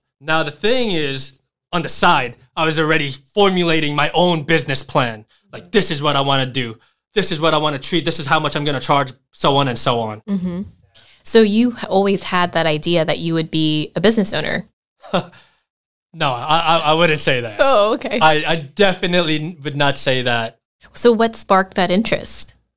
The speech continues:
Speaker 1: Oh, I'll tell you what sparked that interest, dude. It was around my wedding time. I was working for a clinic, and I wanted to ask off. So I, I, I mentioned it to my, my work. "Hey,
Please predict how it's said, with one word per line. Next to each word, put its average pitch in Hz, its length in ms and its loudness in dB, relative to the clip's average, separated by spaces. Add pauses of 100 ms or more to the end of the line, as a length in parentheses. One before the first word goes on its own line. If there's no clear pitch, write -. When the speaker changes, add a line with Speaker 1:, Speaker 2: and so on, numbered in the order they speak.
(160)
Speaker 1:
Oh, 156 220 -2 (100)
I'll 151 100 -8
tell - 240 0
you 151 140 2
what 120 100 -6
sparked - 320 -6
that 113 180 -2
interest, 107 400 -10
dude. 131 260 -4 (320)
It 131 60 -10
was 135 140 -4
around 160 340 2
my 160 160 2
wedding 139 340 0
time. 170 320 0
I 147 80 2
was 127 120 -2
working 139 200 -4
for 151 160 2
a 156 60 4
clinic, 127 480 -4 (480)
and 135 220 -4
I 135 60 4
wanted 143 360 2
to - 160 -2
ask 180 260 -2
off. 233 440 0 (160)
So 143 380 2
I, 131 180 -6
I, 127 460 -10
I 120 40 -14
mentioned 170 380 0
it 165 80 -6
to 175 60 -6
my, 151 220 0 (120)
my 143 140 -2
work. 143 260 0
"Hey, 151 380 -2